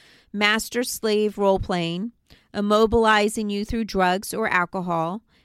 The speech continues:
administering pain, such as whipping during sex, confining you to a cage, tying you up, blindfolding you, or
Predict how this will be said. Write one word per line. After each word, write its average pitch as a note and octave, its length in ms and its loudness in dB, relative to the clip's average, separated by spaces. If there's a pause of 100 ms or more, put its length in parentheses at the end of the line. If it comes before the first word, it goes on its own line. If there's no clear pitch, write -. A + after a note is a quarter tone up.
(100)
administering A3+ 880 -4
pain, G#3 640 -2
such - 300 -8
as G3+ 140 -6
whipping F#3+ 580 -4
during F#3+ 340 -6
sex, - 640 -4 (380)
confining A3+ 580 -2
you A#3+ 160 -4
to C#4 180 -6
a D4 80 -4
cage, F#3 800 -6 (200)
tying G#3+ 440 0
you B3 200 0
up, F3+ 260 2 (420)
blindfolding G#3 880 0
you, E3+ 400 -2 (400)
or A#3+ 320 2